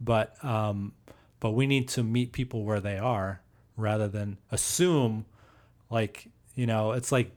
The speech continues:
Jesus said, you know, if, if, uh, if your, if your son comes to you and asks for a loaf of bread, will you give him a stone? It's like, sometimes it feels like we're doing that. We have people all around us, neighbors, coworkers, friends, who are desperately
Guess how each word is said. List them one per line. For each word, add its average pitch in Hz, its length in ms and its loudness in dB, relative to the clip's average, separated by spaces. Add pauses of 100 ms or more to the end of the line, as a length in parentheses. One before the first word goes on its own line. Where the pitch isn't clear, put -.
(100)
Jesus 127 400 -2
said, 110 400 -2 (380)
you 120 100 -4
know, 113 240 0
if, - 300 -4
if, 127 240 -2
uh, 113 320 2 (240)
if 123 120 -6
your, 123 100 2
if - 360 -4
your 117 140 -2
son 175 380 2
comes 147 320 2
to 139 100 -2
you 127 40 4
and 120 80 2
asks 131 340 2
for 117 300 0
a 113 100 0
loaf 127 260 2
of 101 140 -8
bread, 127 380 4 (320)
will 120 120 2
you 131 120 4
give 139 180 4
him 131 140 0
a 117 40 0
stone? 151 520 2
It's 143 160 0
like, 131 180 2
sometimes 160 400 2
it 123 120 -2
feels 139 240 0
like 117 180 2
we're 110 60 -2
doing 117 300 0
that. 101 240 -4 (300)
We 127 100 4
have 120 200 4
people 147 260 2
all 127 220 4
around 120 340 2
us, 110 180 -2
neighbors, 117 480 0
coworkers, 127 540 2
friends, 131 400 0
who - 140 -2
are 120 120 4
desperately 139 880 0